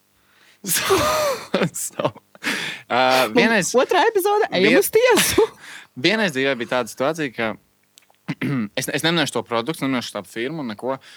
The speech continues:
Speaker 1: jo mēs visi zinām, kas tāda firma, mēs visi zinām, kas tādu produktu. Man īsti nekāda korelācija ar to produktu nebija. Man vienkārši likās kruta,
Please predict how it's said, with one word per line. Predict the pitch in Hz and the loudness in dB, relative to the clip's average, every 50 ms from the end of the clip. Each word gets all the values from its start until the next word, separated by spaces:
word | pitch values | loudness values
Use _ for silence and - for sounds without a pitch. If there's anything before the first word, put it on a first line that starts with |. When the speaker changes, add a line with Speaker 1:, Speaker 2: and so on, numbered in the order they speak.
| - - _ _ | -20 -20 _ _
Speaker 1:
jo | - 117 107 | -6 -4 -4
mēs | 110 107 - - | -2 -4 -4 -4
visi | 127 135 123 - 110 98 | -4 -4 -4 -4 -6 -6
zinām, | 98 95 85 85 87 | -8 -10 -10 -12 -12
kas | - - 90 | -10 -10 -10
tāda | 87 - | -8 -8
firma, | - 95 95 95 92 92 | -8 -8 -8 -6 -6 -6
mēs | 98 98 - - | -6 -6 -6 -6
visi | 107 123 113 - - | -4 -4 -2 -2 -4
zinām, | 95 90 87 | -4 -6 -8
kas | - - | -10 -14
tādu | - - | -10 -6
produktu. | 107 113 117 117 - - 107 - - - - - - _ _ _ | -6 -6 -6 -6 -8 -10 -12 -14 -14 -16 -18 -20 -20 _ _ _
Man | _ - 107 107 113 127 185 247 285 294 247 | _ -6 -4 -2 0 0 2 2 2 0 -2
īsti | - 165 170 185 196 202 202 - - 165 156 | -2 -4 -4 -4 -4 -4 -6 -6 -6 -6 -6
nekāda | 135 - - 147 147 135 - - | -6 -4 -4 -4 -4 -4 -4 -4
korelācija | 151 147 143 131 127 120 - - 120 117 | -4 -2 0 0 -2 -2 -4 -6 -8 -10
ar | 107 - | -8 -8
to | 127 - | -10 -10
produktu | - - 131 127 123 123 - - - 139 | -8 -8 -8 -8 -8 -10 -12 -8 -4 -2
nebija. | 139 120 - - - - | -2 -2 -2 -6 -6 -6
Man | 107 113 | -4 -2
vienkārši | 123 127 123 - 110 - - 120 | -2 0 0 0 -2 -2 -4 -8
likās | 113 - 113 101 - - | -6 -4 -4 -4 -4 -4
kruta, | - 170 196 220 - - 202 185 | -2 -2 -2 -2 -2 -2 -4 -4